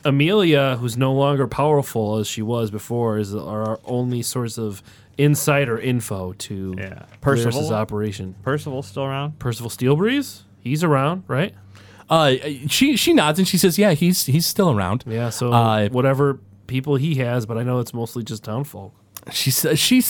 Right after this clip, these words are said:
Speaker 3: uh, says, uh, "Well, I think Percival himself would, would likely assist with a mission like this, even
Speaker 1: Yeah.
Speaker 3: if he wants to leave his guard out of it.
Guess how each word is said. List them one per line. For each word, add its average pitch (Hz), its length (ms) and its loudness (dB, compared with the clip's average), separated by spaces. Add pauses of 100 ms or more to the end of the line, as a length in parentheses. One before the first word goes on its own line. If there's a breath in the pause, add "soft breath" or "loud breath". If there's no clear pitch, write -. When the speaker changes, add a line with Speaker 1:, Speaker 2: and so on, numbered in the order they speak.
Speaker 3:
uh, 160 260 4
says, 147 340 2
uh, 120 240 2 (400 loud breath)
"Well, 104 100 2
I 110 40 2
think 151 200 2
Percival 104 460 2
himself 101 520 0
would, 87 200 -2 (180)
would 90 140 -4
likely 87 520 -2
assist - 380 -4
with 90 120 -4
a 87 40 -2
mission 87 320 -2
like 85 160 -4
this, 85 240 -4
even 104 180 4
Speaker 1:
Yeah. 98 40 4
Speaker 3:
if - 80 -6
he 110 100 0
wants 98 240 0
to 101 80 -2
leave 92 360 -2
his 87 180 -6
guard 90 300 2
out 78 180 -2
of 78 100 -8
it. 78 160 -6